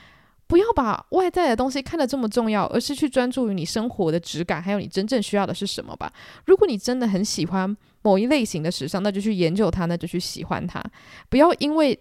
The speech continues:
想要变得像老钱而去钳制自己，觉得说我一定要买这些单品，你又不认识世界上所有的有钱人。<laughs> 我，我突然觉得自己很激动。但我觉得这就是为什么大亨小传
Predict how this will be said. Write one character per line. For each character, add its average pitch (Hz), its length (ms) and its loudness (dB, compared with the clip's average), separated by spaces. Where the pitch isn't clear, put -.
想 190 200 -4
要 233 140 2
变 269 180 0
得 214 80 -2
像 233 180 -2
老 - 200 -2
钱 - 220 -4
而 165 120 0
去 254 140 -2
钳 175 280 -2
制 214 140 -4
自 185 100 -6
己， 151 140 -8
觉 151 140 -4
得 160 80 -2
说 175 140 0
我 165 140 0
一 160 60 -4
定 202 100 -6
要 214 120 0
买 196 120 -6
这 - 120 -10
些 180 120 -4
单 160 240 -6
品， - 180 -8
你 247 100 0
又 359 100 6
不 269 160 0
认 269 140 6
识 269 140 -4
世 277 120 -6
界 240 140 0
上 233 140 0
所 196 180 0
有 196 60 4
的 180 100 2
有 - 160 -4
钱 - 220 -10
人。 - 120 -12
<laughs> - 200 -10
我， 262 100 4
我 226 120 2
突 247 100 2
然 262 120 4
觉 196 100 0
得 170 80 2
自 190 100 -8
己 196 80 0
很 185 140 -6
激 151 180 -12
动。 147 180 -6
但 392 140 2
我 320 100 4
觉 214 100 2
得 214 60 8
这 233 120 0
就 247 120 2
是 247 80 2
为 240 220 4
什 180 160 -4
么 165 80 -2
大 214 200 0
亨 208 140 2
小 190 200 -4
传 175 220 -2